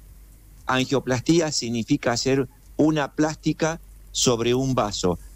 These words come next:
Angio tiene que ver con arteria o vena y plástica es justamente de reconstitu-, de, de, de reconstituir o de rehacer o de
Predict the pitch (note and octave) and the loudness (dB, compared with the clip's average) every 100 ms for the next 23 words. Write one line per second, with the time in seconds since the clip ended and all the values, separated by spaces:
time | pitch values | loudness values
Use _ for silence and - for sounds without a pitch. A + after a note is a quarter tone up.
0 | - C3+ D3+ E3 D#3+ F3 F3 G3 - - | -8 -2 -2 -2 -2 2 2 0 -8 -8
1 | - B2+ B2 A#2+ A#2+ B2+ C3 - A#2 G#2+ | 0 0 2 0 0 -2 -4 -2 -2 -2
2 | - A2 G#2+ - C#3+ C3 A#2 A2+ C3 G#2 | -4 -4 -4 0 2 2 2 2 0 0
3 | F#2+ F2 - - - - C3 - D#3+ C#3+ | -2 -4 -8 -20 -20 -4 -2 0 -2 -2
4 | - C#3+ - E3+ G3 - - - C3 - | -2 -2 -2 -6 -8 -18 -20 -4 -4 0
5 | D3+ - A#2+ A#2 B2 - F3+ G#3 - - | -2 0 -2 -2 -2 0 -2 -2 -16 -20
6 | - - B2 A2+ A#2 A2 A2 - G#2+ G#2+ | -8 0 0 0 -2 0 0 0 0 2
7 | A2 G#2 G2 A#2 A2+ G#2+ A#2 A2 A2 - | 2 2 0 0 0 -2 -2 -2 -2 2
8 | A2 B2+ B2 - A2+ G#2 G2+ G#2 G#2 - | 4 4 0 -2 -2 0 0 0 0 0
9 | C3 C3+ G#2+ G2+ | 0 0 0 0